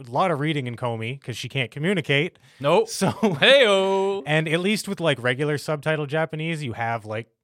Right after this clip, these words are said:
Speaker 1: some, some vocals there. You don't know what they're saying, but, like, it's stimulating you.
Speaker 2: No, yeah, if it's definitely in Japanese and they have a nice sensational voice,
Speaker 1: Sure.
Speaker 2: you could, you could fall asleep to
Speaker 1: But
Speaker 2: that.
Speaker 1: this is just,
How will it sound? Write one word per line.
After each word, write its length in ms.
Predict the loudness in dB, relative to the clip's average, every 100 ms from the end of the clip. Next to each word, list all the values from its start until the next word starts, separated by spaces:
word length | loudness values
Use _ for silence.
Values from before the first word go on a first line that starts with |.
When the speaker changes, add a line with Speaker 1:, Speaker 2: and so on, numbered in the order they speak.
| _
Speaker 1:
some, 320 | -10 -8 -8 -8
some 200 | -6 -2
vocals 380 | -2 -2 -4 -2
there. 180 | -2
You 120 | 0 -2
don't 160 | -2
know 120 | -2
what 140 | -2 -4
they're 120 | -6
saying, 500 | -6 -6 -4 -4 -4
but, 160 | -8 -8
like, 240 | -10 -12
it's 160 | -12 -12
stimulating 680 | -6 -4 -2 0 0 -2 -4
you. 200 | -6 -10 _ _ _ _ _
Speaker 2:
No, 380 | -8 0 2 2
yeah, 240 | 2 0 0
if 60 |
it's 160 | -4 -2
definitely 240 | -4 -2 -4
in 60 |
Japanese 480 | 0 0 -2 -6 -6
and 60 | -4
they 40 |
have 100 | -4
a 20 | -4
nice 200 | -6 -6
sensational 680 | -8 -8 -8 -8 -6 -8
voice, 240 | -6 -4 -4
Speaker 1:
Sure. 300 | 2 2 2
Speaker 2:
you 60 | -2
could, 80 |
you 160 | -8 -12
could 100 | -6
fall 140 | -2 -2
asleep 260 | -4 -14
to 80 | -8
Speaker 1:
But 140 | -4 -2
Speaker 2:
that. 60 |
Speaker 1:
this 240 | 0 -2 -2
is 120 | -6
just, 420 | -4 -4 -4 -10